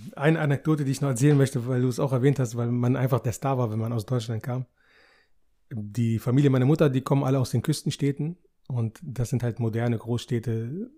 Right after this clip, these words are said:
viel Tourismus und so. Die sind halt eher, ähm, vom, vom Standard an Europa gelehnt als das Inland von Tunesien. Und mein, die Familie meines Vaters kam wirklich aus dem In-In-Inland.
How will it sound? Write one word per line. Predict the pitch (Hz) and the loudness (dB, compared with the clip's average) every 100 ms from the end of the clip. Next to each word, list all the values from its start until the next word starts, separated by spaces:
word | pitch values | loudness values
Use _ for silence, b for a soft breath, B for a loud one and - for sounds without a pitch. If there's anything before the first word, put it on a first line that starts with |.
| _ | _
viel | - 123 | -4 -4
Tourismus | 110 113 117 127 113 | -2 -2 -2 -2 -2
und | 113 | -4
so. | 110 107 b b b b - | -4 -6 b b b b -8
Die | 120 | -2
sind | 117 | 0
halt | 117 113 - _ _ _ _ _ | 0 -2 -6 _ _ _ _ _
eher, | - 131 123 131 - _ 427 | 0 2 2 -2 -8 _ -8
ähm, | 196 113 110 107 107 - _ _ - | -4 -2 -2 -4 -8 -12 _ _ -10
vom, | - 104 | -6 -4
vom | 117 107 | -4 -4
Standard | - 123 117 | -2 -2 -2
an | 117 | -2
Europa | 113 120 - 117 113 b b b b - | 0 0 0 -2 -4 b b b b -6
gelehnt | 120 117 113 | 0 0 0
als | - 110 - - _ - | -4 -8 -10 -18 _ -6
das | 131 | -4
Inland | - 143 117 107 | 2 2 2 -2
von | 110 | -6
Tunesien. | 107 101 98 107 | -4 -6 -6 -6
Und | |
mein, | 110 110 - | -4 -4 -6
die | 110 | -8
Familie | 104 127 131 | -2 0 2
meines | 117 113 | 0 -4
Vaters | 135 143 131 | -6 -6 -6
kam | 131 120 | -4 -4
wirklich | 123 123 135 | -4 -4 -6
aus | 117 | -6
dem | 123 120 - | -6 -6 -4
In-In-Inland. | 156 135 156 123 123 _ _ - 113 95 87 | 0 2 2 -2 -2 _ _ -8 -6 -6 -12